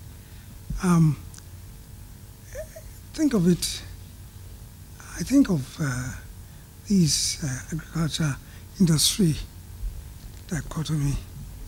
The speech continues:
uh, and the problem of changing, by changing the direction from the one to the other. It's a rather artificial process. Anybody who comes to planning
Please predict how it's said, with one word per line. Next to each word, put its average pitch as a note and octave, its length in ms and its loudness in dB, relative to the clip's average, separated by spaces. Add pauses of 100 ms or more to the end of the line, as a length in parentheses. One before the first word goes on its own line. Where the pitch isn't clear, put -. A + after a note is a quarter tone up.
(540)
uh, B2 380 -2 (920)
and D#3 260 6
the D3 60 -2 (120)
problem E3 420 6
of - 340 -4 (540)
changing, F3 560 8 (720)
by F#3+ 100 2
changing C4 680 12
the F#3+ 120 4
direction D#3+ 600 2 (960)
from F3+ 260 6
the D#3+ 60 4
one F3 300 8
to F#3 100 0
the D#3 160 6
other. A#2 240 0 (1080)
It's C4+ 160 2
a B3+ 40 6
rather C4+ 280 6
artificial F3 680 4 (800)
process. - 680 -4 (1040)
Anybody G3 440 10
who F3 200 6
comes D#3 320 2
to D#3+ 100 -4
planning D#3 400 4